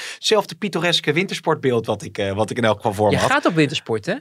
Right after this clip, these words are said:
Speaker 1: Ik ga op wintersport,
Speaker 2: Ja.
Speaker 1: ja. Ja, dus vandaar, eh,
Speaker 2: Dat is het.
Speaker 1: gingen mijn fantasie
Speaker 2: Daar
Speaker 1: daar
Speaker 2: kom je
Speaker 1: even
Speaker 2: goed
Speaker 1: mee
Speaker 2: weg.
Speaker 1: aan de haal. Nou, inderdaad, ja. Maar, maar, eh, legt hij wel al, zie jij,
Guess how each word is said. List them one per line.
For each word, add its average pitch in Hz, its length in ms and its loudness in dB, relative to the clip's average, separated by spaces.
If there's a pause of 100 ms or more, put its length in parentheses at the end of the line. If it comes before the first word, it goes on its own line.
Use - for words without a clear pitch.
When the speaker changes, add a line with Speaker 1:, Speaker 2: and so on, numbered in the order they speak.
Speaker 1:
Ik - 140 -6
ga 165 120 2
op 143 80 0
wintersport, 170 420 2
Speaker 2:
Ja. - 60 0
Speaker 1:
ja. 80 260 0
Ja, 110 260 2
dus 120 160 0
vandaar, 147 500 2
eh, 120 220 0
Speaker 2:
Dat 160 160 0
is 127 140 0
het. 160 180 -4
Speaker 1:
gingen 135 200 0
mijn 123 160 2
fantasie 131 420 -2
Speaker 2:
Daar 131 140 4
Speaker 1:
daar 131 80 4
Speaker 2:
kom 123 120 2
je 135 60 4
Speaker 1:
even 127 160 2
Speaker 2:
goed 135 100 -2
Speaker 1:
mee 113 80 2
Speaker 2:
weg. - 80 0
Speaker 1:
aan - 0 -
de - 60 0
haal. 95 120 -2
Nou, 135 180 0
inderdaad, 160 440 -10
ja. 175 120 -2 (520)
Maar, 131 680 -2
maar, 147 320 2
eh, - 340 -8
legt 196 240 0
hij 180 220 2
wel 190 400 4
al, 156 340 4
zie 156 180 -2
jij, 139 380 4